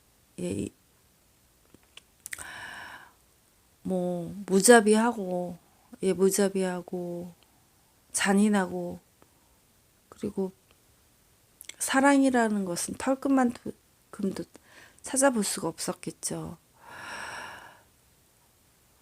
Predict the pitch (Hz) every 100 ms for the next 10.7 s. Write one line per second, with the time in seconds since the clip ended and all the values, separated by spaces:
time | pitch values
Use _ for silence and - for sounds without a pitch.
0 | _ - 180 156 156 - 208 208 208 -
1 | 208 202 190 175 196 214 196 175 185 185
2 | 175 190 226 214 208 202 - 262 254 196
3 | 156 185 190 185 170 202 208 190 175 -
4 | _ _ _ _ _ _ - - _ _
5 | - - 240 247 - - 208 202 233 220
6 | - 190 202 240 240 202 165 165 170 -
7 | - 202 202 - 196 190 226 240 233 226
8 | 214 190 120 - 190 170 165 - 277 302
9 | 302 - 254 240 262 254 226 160 170 190
10 | - 175 165 156 156 156 165